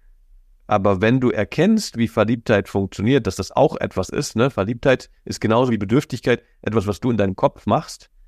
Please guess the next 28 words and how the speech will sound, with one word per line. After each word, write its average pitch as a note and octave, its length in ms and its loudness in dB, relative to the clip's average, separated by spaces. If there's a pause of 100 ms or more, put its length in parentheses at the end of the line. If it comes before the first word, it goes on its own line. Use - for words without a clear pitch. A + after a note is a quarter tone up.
(280)
Ja, G#2+ 100 4
das G2 140 0
heißt, F#2 180 0
du B2 280 0
erzählst A#2+ 460 0
dir G#2+ 60 2
eine F#2+ 100 2
Geschichte - 440 -2
über G2+ 200 2
diese F2+ 220 -2
Frau, A#2 300 2
du G#2+ 160 -2
erzählst A2+ 400 -2
dir G#2+ 40 -2
eine G2+ 80 -2
Geschichte A2+ 400 -4
über G2+ 120 4
das, G2+ 200 0
was G2 140 -2
da F#2+ 140 -2
zwischen G#2 300 -4
euch G2 140 2
gerade F#2 280 0
abgeht, G#2 380 0
wie G2 60 -2
romantisch G2+ 540 0
das G2+ 180 -4
ist, F#2 180 -8